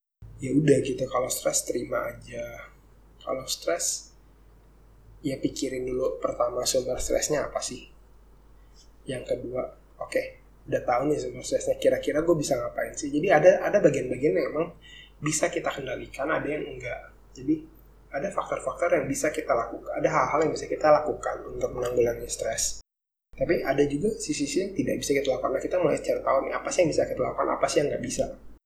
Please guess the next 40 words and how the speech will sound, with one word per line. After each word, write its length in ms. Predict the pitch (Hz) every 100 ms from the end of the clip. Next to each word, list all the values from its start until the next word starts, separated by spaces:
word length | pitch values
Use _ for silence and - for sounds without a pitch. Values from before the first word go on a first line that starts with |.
| _ _ _ _ _ -
Jadi 160 | 151 185
nggak, 160 | 151 113 139
nggak 160 | 127
semerta-merta 560 | - 131 - 185 - -
karena 240 | - 127
stres, 480 | - - 147 - -
oh 80 | 139
ya 160 | 135
udah, 300 | 110 127 135 - - -
get 160 | 123 131
used 160 | -
to 80 | 127
it 160 | 120 123
aja, 140 | 123
biasain 560 | 123 123 - 127 123 123
aja. 340 | 113 - 120 - - - - - - - - - -
Nggak, 300 | 143 139 131 -
tapi 140 | 135 170
lebih 240 | 156 -
tepatnya 320 | - 135 135 156
kita 240 | 156 170 170
cari 240 | 143 127
tahu 120 | 127 127 131
dulu 80 |
kita 240 | 127 143 165
bisa 240 | 131 123
ngapain 320 | 120 - 123
sih 80 | 147
sama 320 | - 127 123 120 - - -
si 240 | - 139
stresor 560 | - 135 123 - 127 120
ini 160 | 120
atau 160 | 117 127
faktor 320 | - - 127 123
yang 80 | 120
menyebabkan 320 | 120 - 123 -
stres 240 | 120 120
ini. 240 | 120 120
Misalnya, 400 | 123 131 131 143 - - - - - - - - - - -
eh, 300 | 143 143